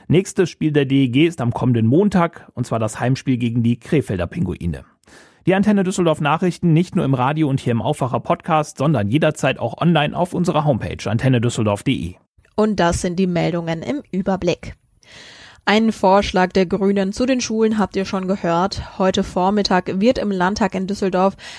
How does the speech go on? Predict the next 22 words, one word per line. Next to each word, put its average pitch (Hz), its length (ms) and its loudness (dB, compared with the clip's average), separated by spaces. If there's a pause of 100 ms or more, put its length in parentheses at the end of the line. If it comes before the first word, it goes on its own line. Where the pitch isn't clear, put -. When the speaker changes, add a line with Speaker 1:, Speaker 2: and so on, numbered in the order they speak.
Speaker 2:
dann 190 220 0
im 196 160 -2
Gesamten 185 560 0
über 180 240 0
die 185 160 0
Schulpolitik 220 840 0
in - 140 -4
der 185 100 0
Corona-Krise 180 920 0
diskutiert. 180 680 0 (480)
Wie 240 120 0
geht 262 140 2
es 262 160 2
weiter? 254 440 2 (200)
Die 185 80 -8
Parteien 202 600 0
werden 220 260 2
über 202 220 -2
den 214 160 2
richtigen 208 680 -4
Weg 160 240 -2
streiten. - 680 -4